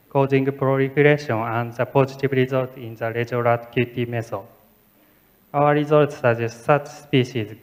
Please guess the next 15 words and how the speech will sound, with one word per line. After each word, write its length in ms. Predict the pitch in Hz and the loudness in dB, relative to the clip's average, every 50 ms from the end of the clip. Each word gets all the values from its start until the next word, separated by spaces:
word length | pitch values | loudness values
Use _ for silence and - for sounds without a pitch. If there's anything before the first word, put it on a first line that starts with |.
| - - | -14 -8
may 220 | 123 120 117 113 113 | -4 -2 -2 0 0
give 300 | 117 117 113 113 120 113 | -2 -2 -4 -4 -2 2
false 280 | - 135 127 127 127 - - | 4 6 6 6 4 0 0
positive 400 | - 135 131 131 - - 139 131 | 2 2 2 0 -2 -4 -4 0
result 420 | 127 127 123 - 131 120 107 - - - - - - _ _ _ _ _ - - | 0 0 0 2 2 0 0 0 -6 -16 -20 -20 -20 _ _ _ _ _ -10 -8
in 160 | 127 127 120 | -6 -4 0
the 80 | 127 | 0
Legionella 560 | 123 120 120 120 123 127 123 123 123 123 - - | 2 2 2 0 0 2 2 2 2 0 -2 0
Q 140 | 135 123 | 0 0
T 180 | 123 - 127 120 | 0 0 -2 0
assay, 480 | 113 113 - - - - 104 107 117 - - _ _ _ _ _ _ _ - - | -2 -2 -4 -10 -14 -12 -12 -12 -12 -16 -20 _ _ _ _ _ _ _ -10 -10
especially 640 | 120 - - - - - - 143 139 139 139 143 135 | -10 -10 -10 -18 -8 0 2 2 4 2 2 2 0
in 80 | 131 131 | 0 0
samples 580 | 135 - 143 135 139 139 135 120 98 95 92 - - - _ _ _ _ _ - | 2 2 2 2 2 0 0 -2 -2 -4 -8 -14 -20 -20 _ _ _ _ _ -4
that 220 | - 139 139 139 | -2 -2 -2 -2